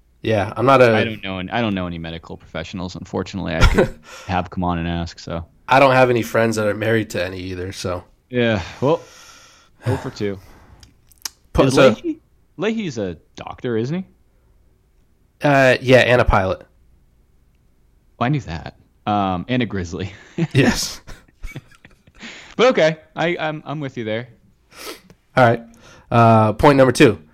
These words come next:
Speaker 2: Mm.
Speaker 1: Guys sitting, you know, guys sitting on the bench have to be sitting apart.
Speaker 2: Yes.
Speaker 1: Inactive players have to sit in the stands.
Speaker 2: Mm-hmm.
Speaker 1: My suggestion,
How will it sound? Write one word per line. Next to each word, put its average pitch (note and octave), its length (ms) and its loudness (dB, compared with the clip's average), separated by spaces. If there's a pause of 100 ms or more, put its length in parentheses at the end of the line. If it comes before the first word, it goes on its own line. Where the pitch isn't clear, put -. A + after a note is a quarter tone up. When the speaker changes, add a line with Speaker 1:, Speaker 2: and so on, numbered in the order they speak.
(400)
Speaker 2:
Mm. A#2+ 160 -10
Speaker 1:
Guys C3 340 8
sitting, A#2+ 500 6 (280)
you B2+ 240 -2
know, A#2 80 4
guys A2+ 240 4
sitting A#2+ 180 2
on A2+ 100 2
the G#2 60 -2
bench G#2+ 240 -2
have G#2 140 -4
to G#2+ 80 -8
be G2+ 100 -8
sitting G#2+ 240 -6
apart. G2 420 -8 (580)
Speaker 2:
Yes. F2+ 360 -14 (140)
Speaker 1:
Inactive C#3 420 -2
players A#2 380 0
have B2+ 140 -4
to - 60 -20
sit - 200 -10
in - 60 -16
the G#2+ 40 -14
stands. F#2+ 640 -10 (400)
Speaker 2:
Mm-hmm. G2+ 220 -8
Speaker 1:
My C#3 280 2
suggestion, A#2 800 -6